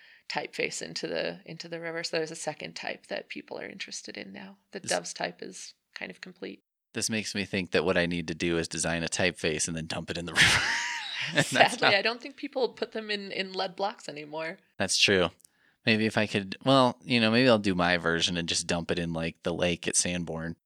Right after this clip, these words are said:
Speaker 1: There you go.
Speaker 2: Park, and then
Speaker 1: People will be like, "What's this trash?"
Speaker 2: "What's this ancient typeface?" <laughs> Yeah, "What's this garbage?" I mean, as a typeface, it's a four out of ten, but it was a fun mystery while it lasted.
Speaker 1: Yeah.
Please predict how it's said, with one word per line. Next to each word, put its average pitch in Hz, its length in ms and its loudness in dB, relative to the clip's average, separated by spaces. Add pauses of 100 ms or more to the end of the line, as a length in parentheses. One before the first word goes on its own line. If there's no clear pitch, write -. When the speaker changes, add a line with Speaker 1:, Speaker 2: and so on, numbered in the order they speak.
(180)
Speaker 1:
There 190 140 4
you 170 100 -2
go. 165 120 -4
Speaker 2:
Park, 87 420 0
and - 120 -2
then 90 200 0 (260)
Speaker 1:
People 214 200 -8
will 190 40 -8
be 185 80 -6
like, 170 220 -2
"What's 240 160 -6
this 220 160 -2
trash?" 190 480 -2
Speaker 2:
"What's - 180 0
this - 220 0
ancient 107 400 0
typeface?" - 640 4 (680)
<laughs> 170 60 -2
Yeah, - 320 4
"What's 190 200 2
this 139 180 2
garbage?" 123 480 4 (840)
I 117 100 4
mean, 120 240 0
as 113 160 0
a 107 80 -2
typeface, 98 640 0
it's 95 120 -4
a 95 200 2
four 90 240 0
out 85 160 0
of - 60 -6
ten, - 320 -2
but 92 200 0
it - 440 -20
was 139 120 0
a 135 60 4
fun 131 440 2
mystery 123 360 2
while 101 200 2
it - 40 -4
lasted. 175 380 2
Speaker 1:
Yeah. 285 120 2